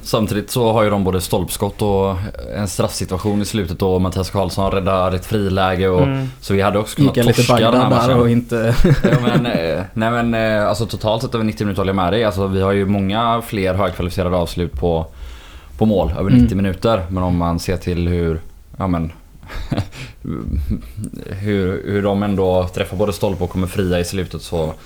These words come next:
Speaker 3: Det är klart de har lägen,
Speaker 1: Ja.
Speaker 3: det, det ska jag inte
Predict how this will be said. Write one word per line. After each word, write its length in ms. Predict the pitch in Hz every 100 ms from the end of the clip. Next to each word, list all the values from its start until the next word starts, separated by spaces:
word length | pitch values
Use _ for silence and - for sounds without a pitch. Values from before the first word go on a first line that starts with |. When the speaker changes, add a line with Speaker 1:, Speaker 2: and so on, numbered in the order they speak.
| - 165 139 123 -
Speaker 3:
Det 80 |
är 40 | 123
klart 180 | 123 110
de 120 | 113
har 80 | 117
lägen, 360 | 113 110 117
Speaker 1:
Ja. 100 | 113
Speaker 3:
det, 400 | 117 117 113 107
det 160 | 110 113
ska 160 | - 107
jag 40 |
inte 360 | 104 110 107